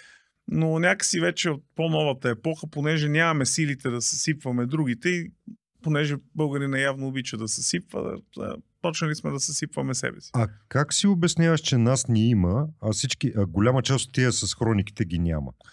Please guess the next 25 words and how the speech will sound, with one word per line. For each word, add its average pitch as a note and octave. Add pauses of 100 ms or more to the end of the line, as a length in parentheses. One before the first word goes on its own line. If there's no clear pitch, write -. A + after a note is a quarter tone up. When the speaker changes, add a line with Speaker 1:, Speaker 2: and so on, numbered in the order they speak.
(1300)
Speaker 2:
В -
смисъл, E3+
това D#3
е D3+
някакъв, D#3
а, D#3
дисонанс C3+
такъв, -
в -
смисъл F#2+
Speaker 1:
И C#3+
ние F#3+
сме C4+
много A#3+
упорити G#3
гадове A2+
по A2+
принцип. A2+
Ти, F#3
нали, F#3+
миналия G#3+
път G#3+
ме G3+
беше G3+
питал G3+